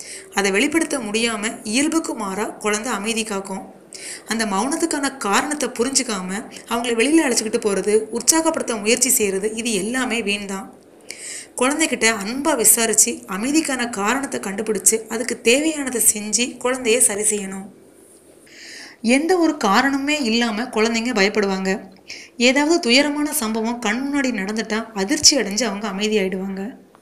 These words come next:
எவ்வளவு குறும்புத்தனமான குழந்தையா இருந்தாலும் அதோட மனசு மென்மையானது தான். அந்த பூவோட மனசுக்குள்ள அதிர்ச்சி எதுவும் நுழையாம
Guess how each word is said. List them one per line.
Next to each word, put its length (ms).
எவ்வளவு 440
குறும்புத்தனமான 640
குழந்தையா 400
இருந்தாலும் 580
அதோட 340
மனசு 360
மென்மையானது 580
தான். 320
அந்த 360
பூவோட 400
மனசுக்குள்ள 560
அதிர்ச்சி 380
எதுவும் 320
நுழையாம 320